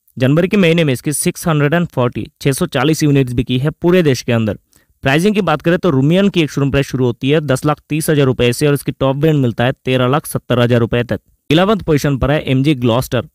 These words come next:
Fortuner के against में इसे लॉन्च किया गया था, लेकिन अभी ये लिस्ट सेलिंग कार में है। जनवरी के महीने में इसकी सिक्स हंड्रेड एंड थर्टी टू, छह सौ बत्तीस यूनिट्स बिकी है पूरे देश के अंदर।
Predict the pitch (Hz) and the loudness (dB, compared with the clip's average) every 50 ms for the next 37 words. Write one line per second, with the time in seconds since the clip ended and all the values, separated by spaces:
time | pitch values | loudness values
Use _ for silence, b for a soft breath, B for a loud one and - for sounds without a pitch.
0 | _ _ _ _ _ _ _ _ _ - 127 127 - 165 165 160 156 139 - 147 | _ _ _ _ _ _ _ _ _ -2 -2 0 0 2 2 2 2 2 0 0
1 | 127 127 127 - - 135 127 120 - 131 117 110 117 131 143 139 - - 151 147 | 2 2 2 0 0 0 0 0 0 0 0 0 0 0 0 -2 -2 -2 0 0
2 | 143 139 135 131 123 - 143 151 160 143 127 - - 143 135 123 113 117 120 123 | 2 2 0 0 0 0 0 2 2 2 0 0 -2 -2 -2 -2 -2 0 0 0
3 | 135 143 135 127 127 143 151 139 123 139 151 - - - - 139 135 139 135 127 | 2 2 2 2 2 4 2 2 2 2 0 -2 -6 -6 -2 0 0 2 0 0
4 | - 120 120 127 127 120 113 - - _ _ _ _ _ _ _ _ - 127 135 | 0 0 0 0 0 0 -2 -4 -6 _ _ _ _ _ _ _ _ 0 0 2
5 | 156 180 190 196 214 208 175 160 165 170 147 131 120 - - 147 - - 165 - | 2 2 2 2 2 4 4 4 2 2 0 0 -2 -2 -4 -6 -4 -6 -6 -4
6 | - - 143 143 135 139 156 160 - - 113 110 113 127 - - 117 - - _ | -4 -2 -2 0 0 0 -2 -2 -4 -4 -4 -4 -4 -6 -6 -6 -8 -10 -12 _
7 | - 139 127 123 - 160 135 117 - - 180 180 - - 147 143 143 135 123 127 | -4 -4 -2 -2 -2 -2 -2 -4 -4 -2 -2 -2 0 2 2 2 2 2 0 -2
8 | 113 - - 123 120 135 151 - - _ 156 165 180 180 151 135 117 - - 123 | -4 -2 0 0 0 0 -2 -4 -4 _ 0 2 2 4 4 2 0 0 -2 -2
9 | 113 113 104 95 | -2 -2 -2 -4